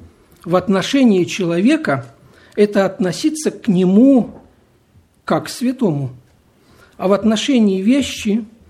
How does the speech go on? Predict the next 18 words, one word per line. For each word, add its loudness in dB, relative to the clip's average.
как -4
к -14
священной -4
вещи. -8
И -6
поэтому 4
эта 0
мольба 2
звучит -4
в, -10
в -12
таком 2
значении: 2
«Обращаясь -2
с -14
именем 8
Бога 2
иначе, 2